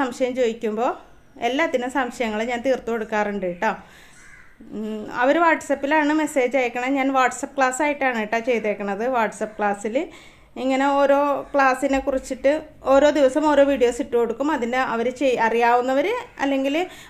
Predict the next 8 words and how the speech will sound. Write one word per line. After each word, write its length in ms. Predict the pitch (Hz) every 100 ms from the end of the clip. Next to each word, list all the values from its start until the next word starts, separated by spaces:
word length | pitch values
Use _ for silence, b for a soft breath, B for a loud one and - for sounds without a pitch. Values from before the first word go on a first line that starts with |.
| B
മനസ്സിലായവർ 560 | 247 240 302 294 302 370
അപ്പം 180 | 427 349
തന്നെ 200 | 339 320 320 320
ചെയ്തു, 240 | 285 277 269 254 254
ഏഹ്, 360 | 254 254 254 247 -
എനിക്ക് 260 | 262 254 277 277 254
റിപ്ലൈ 300 | 262 254 254 254
തരും. 220 | 233